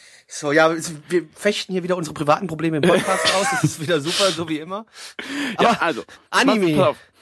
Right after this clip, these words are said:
Speaker 2: pass auf. <clears throat> Nein, nein, ich möchte es tatsächlich mal, äh, äh, über diese, äh, na, nicht pädagogisch, sondern über so, ähm, äh, äh,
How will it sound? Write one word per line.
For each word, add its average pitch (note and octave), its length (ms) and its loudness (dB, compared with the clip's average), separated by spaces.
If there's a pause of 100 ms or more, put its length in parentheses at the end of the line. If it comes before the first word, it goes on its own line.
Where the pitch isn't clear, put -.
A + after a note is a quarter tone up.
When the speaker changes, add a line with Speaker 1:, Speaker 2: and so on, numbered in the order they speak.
(120)
Speaker 2:
pass G3 100 0
auf. G3+ 180 -2
<clears throat> - 40 -12
Nein, A3 280 0
nein, G3 160 2
ich D#3+ 140 -4
möchte G3 180 0
es E3 80 -4
tatsächlich F3 440 -2
mal, C3 280 2
äh, B2 420 2
äh, A2+ 400 2
über B2+ 220 2
diese, A#2+ 220 0 (100)
äh, A#2 340 0
na, A#2+ 160 0
nicht C#3+ 200 0
pädagogisch, B2 500 0
sondern B2+ 240 0
über A#2+ 220 2
so, A#2 380 2
ähm, A#2 540 2
äh, A2 400 2
äh, G#2+ 380 -2